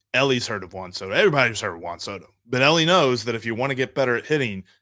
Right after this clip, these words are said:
you go to Juan Soto. He's also spent some time working with Reds, former Reds players in this offseason, really working on his ability to hit. And David Bell was very bullish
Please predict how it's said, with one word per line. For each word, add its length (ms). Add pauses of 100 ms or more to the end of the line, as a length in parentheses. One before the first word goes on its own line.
(120)
you 100
go 140
to 60
Juan 240
Soto. 400 (300)
He's 220
also 280
spent 320
some 140
time 300
working 360
with 200
Reds, 460 (180)
former 320
Reds 280
players 320
in 80
this 160
offseason, 560
really 260
working 380
on 180
his 300 (180)
ability 540
to 80
hit. 400
And 180
David 320
Bell 220
was 160
very 220
bullish 640